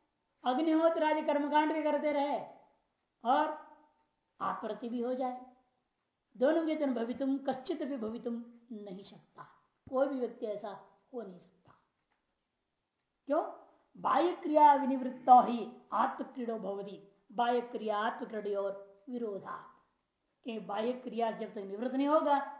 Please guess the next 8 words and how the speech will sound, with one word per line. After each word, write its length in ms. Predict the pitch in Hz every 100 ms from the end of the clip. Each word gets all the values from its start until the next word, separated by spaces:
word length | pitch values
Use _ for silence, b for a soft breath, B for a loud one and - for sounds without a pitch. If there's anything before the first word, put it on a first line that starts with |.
| - 254
तब 60 |
तक 140 | 247 220
आत्मक्रीडा 580 | 214 - 233 233 202
आत्मरति 760 | 180 226 240 220 320 415 - _
नहीं 180 | 240 269
हो 160 | 220 196
सकता 320 | - - 151
है, 280 | 139 131